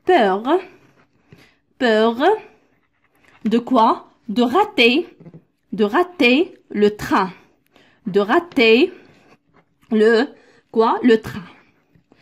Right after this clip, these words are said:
Très bien. إذن غنمشيو للسؤال الثامن. السؤال الثامن قال لنا: "شوازي لو تيتر"، يعني اختاروا العنوان من ثلاثة، "كي كورسبون لو ميو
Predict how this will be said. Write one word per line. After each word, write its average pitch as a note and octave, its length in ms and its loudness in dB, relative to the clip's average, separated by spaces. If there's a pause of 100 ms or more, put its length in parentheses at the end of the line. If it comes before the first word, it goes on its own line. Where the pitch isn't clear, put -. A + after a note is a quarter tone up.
(240)
Très C5+ 220 -2
bien. F#3 220 -2 (640)
إذن F4+ 240 -2 (120)
غنمشيو F#4 300 2
للسؤال F4 340 -2
الثامن. F#3 520 -6 (420)
السؤال E4+ 240 -4
الثامن A4 420 0 (100)
قال C4+ 140 0
لنا: B3+ 340 2
"شوازي D4+ 440 -2
لو B3 100 0
تيتر"، - 360 -2
يعني A#3 180 -2
اختاروا G4 360 0
العنوان A#3+ 380 -2 (180)
من B3+ 140 2
ثلاثة، A#3+ 540 -4 (360)
"كي C#4+ 100 -6
كورسبون E4 680 -4
لو B3+ 80 2
ميو D#4 280 2